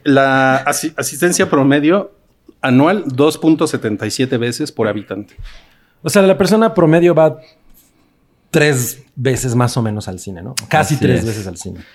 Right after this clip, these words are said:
Speaker 3: Lo que quiere decir, lo, lo platicaba con Cabri hace unos minutos, que, o sea, lo que quiere decir ante mis ojos es que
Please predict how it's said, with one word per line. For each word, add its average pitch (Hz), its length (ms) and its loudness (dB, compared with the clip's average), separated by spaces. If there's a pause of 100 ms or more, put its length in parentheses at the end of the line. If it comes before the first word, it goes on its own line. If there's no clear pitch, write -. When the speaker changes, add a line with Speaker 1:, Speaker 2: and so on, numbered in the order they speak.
(220)
Speaker 3:
Lo 101 140 -2
que 101 420 0
quiere 107 200 2
decir, 107 460 0 (440)
lo, - 160 -12 (180)
lo 113 140 0
platicaba 104 400 0
con 95 140 0
Cabri 98 200 0
hace 98 140 -4
unos 98 160 -4
minutos, 85 320 -6
que, - 640 -12 (360)
o - 40 -18
sea, 104 140 -4 (120)
lo 127 140 0
que 127 100 -6
quiere 143 180 4
decir 120 240 2
ante 113 160 -2
mis 98 180 -2
ojos 113 240 -4
es 95 140 -6
que 101 180 -4